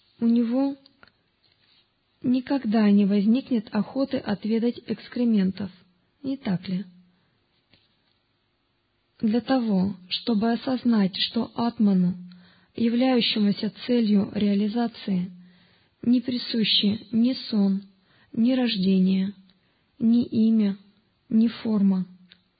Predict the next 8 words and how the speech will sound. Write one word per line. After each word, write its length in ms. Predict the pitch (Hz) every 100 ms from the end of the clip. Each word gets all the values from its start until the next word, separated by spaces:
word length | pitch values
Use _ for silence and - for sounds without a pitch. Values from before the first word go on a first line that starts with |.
| -
и 80 |
так 220 | 202 208 202
далее, 440 | 247 240 190 185 - - _ _ _ _ _ _ _ _
что 340 | - - - 262
он 120 | 269
есть 260 | 240 233 -
вечное 680 | 208 233 233 - 202 190 196 - - -
самоизлучение, 1300 | 226 214 202 185 202 196 - 226 233 233 196 185 180